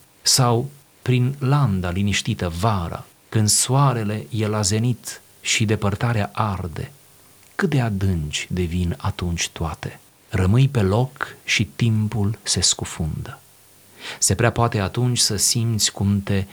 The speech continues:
privește veșnicia. În orice ceas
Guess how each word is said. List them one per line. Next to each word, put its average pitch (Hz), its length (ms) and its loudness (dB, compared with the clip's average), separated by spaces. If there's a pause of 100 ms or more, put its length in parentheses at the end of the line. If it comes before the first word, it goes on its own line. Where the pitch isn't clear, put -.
(320)
privește 110 500 2
veșnicia. 98 720 -2 (680)
În 120 160 2
orice 175 400 0
ceas 127 540 0